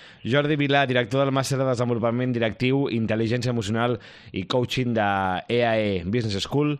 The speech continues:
moltíssimes gràcies per atendre la trucada del Duros a quatre pessetes i molt bon estiu.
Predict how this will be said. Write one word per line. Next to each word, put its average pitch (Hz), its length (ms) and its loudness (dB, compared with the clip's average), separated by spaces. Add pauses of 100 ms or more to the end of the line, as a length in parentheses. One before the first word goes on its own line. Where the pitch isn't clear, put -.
(300)
moltíssimes 107 640 -2
gràcies 110 240 -4
per 113 100 -2
atendre 104 220 -2
la 104 40 0
trucada 107 640 -2
del 95 360 -4
Duros 117 420 -2
a 95 120 -6
quatre 127 300 -2
pessetes 143 680 -4
i 98 100 -4
molt 113 300 0
bon 139 140 0
estiu. 76 380 -4